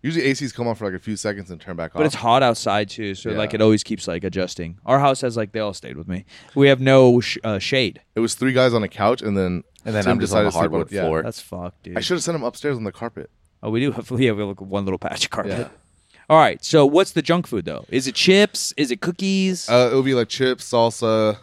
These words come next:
Speaker 1: uh, Oreos. Um,
Speaker 2: Oreos?
Speaker 1: Yeah, I'm just thinking about
Speaker 3: Dude, they're
Speaker 1: everything.
Speaker 3: vegan.
Speaker 2: You don't want some fresh baked shit or something?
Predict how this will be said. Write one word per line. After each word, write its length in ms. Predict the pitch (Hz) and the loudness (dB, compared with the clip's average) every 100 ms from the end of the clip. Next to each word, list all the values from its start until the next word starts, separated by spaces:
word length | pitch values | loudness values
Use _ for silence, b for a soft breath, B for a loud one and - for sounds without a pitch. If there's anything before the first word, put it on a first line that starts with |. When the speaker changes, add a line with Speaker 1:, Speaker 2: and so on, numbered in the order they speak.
| _ | _
Speaker 1:
uh, 180 | 95 90 | -8 -8
Oreos. 760 | - 101 101 101 98 98 92 - _ _ _ _ | -4 0 2 2 2 0 -4 -12 _ _ _ _
Um, 460 | 85 82 85 80 82 | -10 -8 -6 -6 2
Speaker 2:
Oreos? 760 | 202 277 381 415 427 415 - - _ _ _ 151 | 6 8 10 10 10 8 6 -4 _ _ _ -10
Speaker 1:
Yeah, 220 | 160 80 | -6 -6
I'm 120 | 104 | -8
just 160 | 113 - | -10 -6
thinking 140 | 98 | -6
about 180 | 71 - | -8 -10
Speaker 3:
Dude, 240 | 82 170 | -4 -2
they're 80 | 98 | 0
Speaker 1:
everything. 220 | 82 131 | 0 0
Speaker 3:
vegan. 300 | 95 78 78 _ | 0 -4 -6 _
Speaker 2:
You 120 | 185 | -6
don't 80 | 247 | -2
want 140 | 269 | 0
some 120 | 214 139 | 0 0
fresh 360 | - 147 180 | 4 4 4
baked 340 | 147 151 190 - | 2 0 0 -4
shit 240 | 226 233 | -4 -4
or 40 | |
something? 440 | - 220 - 240 | -6 -10 -10 -14